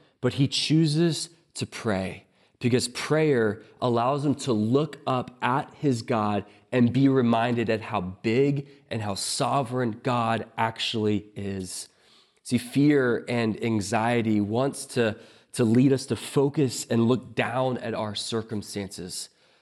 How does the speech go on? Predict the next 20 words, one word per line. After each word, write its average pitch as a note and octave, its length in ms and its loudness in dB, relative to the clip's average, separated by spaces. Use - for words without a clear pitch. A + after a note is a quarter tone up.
But B2 160 -2
prayer C#3 580 2
has B2+ 240 -2
a B2 60 4
way B2+ 340 4
of, G#2+ 240 -2
of G#2 200 -2
reorienting C3+ 1120 2
our G#2+ 200 0
hearts - 640 -4
and A#2+ 140 4
reminding A#2+ 540 4
us G#2+ 120 -4
about G2+ 260 -2
who A#2 220 2
God G2+ 400 0
actually F#2+ 600 -2
is. F2 520 -8
So C3 120 2
Nehemiah A#2 540 4